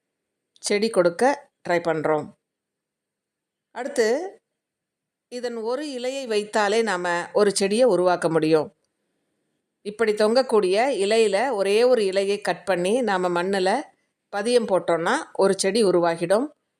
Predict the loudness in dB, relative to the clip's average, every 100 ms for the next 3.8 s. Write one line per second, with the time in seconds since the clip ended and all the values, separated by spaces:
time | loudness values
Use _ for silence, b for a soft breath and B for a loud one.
0 | _ -12 -12 -2 0 2 2 2 -2 -2
1 | 0 2 2 2 0 -2 -2 -2 0 -2
2 | 0 0 -2 -6 -12 _ -2 -2 -2 -2
3 | 0 -2 -2 -2 0 -2 -2 -6